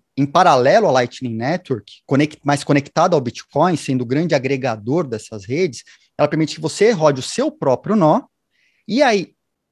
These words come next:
os seus dados, ao invés de ficarem, você ter que registrar em blockchain, no caso do Ethereum e outras redes, cada uma das transações que você faz com seus dados, cada vez que uma pessoa emite uma credencial pra você, cada vez que uma pessoa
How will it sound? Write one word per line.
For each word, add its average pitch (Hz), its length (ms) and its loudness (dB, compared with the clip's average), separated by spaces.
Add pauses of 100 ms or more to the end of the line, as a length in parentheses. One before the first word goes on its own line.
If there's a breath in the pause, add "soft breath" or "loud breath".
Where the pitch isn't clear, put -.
(260)
os 190 140 -4
seus 285 400 0
dados, 143 580 -2
ao 170 120 2
invés 202 280 2
de 262 80 -4
ficarem, 165 520 -2 (260)
você 151 160 -4
ter 202 120 -2
que 180 100 -10
registrar 220 720 2
em 254 100 2
blockchain, 160 720 0
no 120 120 -6
caso 123 340 -2
do 127 140 0
Ethereum 131 560 -2
e 120 80 -2
outras 127 280 -2
redes, 123 200 -6 (400 soft breath)
cada 269 520 2
uma 226 300 0
das 202 200 -2
transações 208 880 -2
que - 100 -12
você 185 300 -8
faz 190 380 0
com - 120 -10
seus 165 320 -6
dados, 143 560 4 (300 soft breath)
cada 185 180 2
vez 208 240 -4
que - 60 -8
uma 208 120 0
pessoa 196 680 0 (280)
emite 190 360 -4
uma 202 100 0
credencial 190 640 0
pra 190 140 -2
você, 175 440 0
cada 175 280 -2
vez 196 260 -4
que 208 200 -4
uma 180 180 -2
pessoa 185 600 0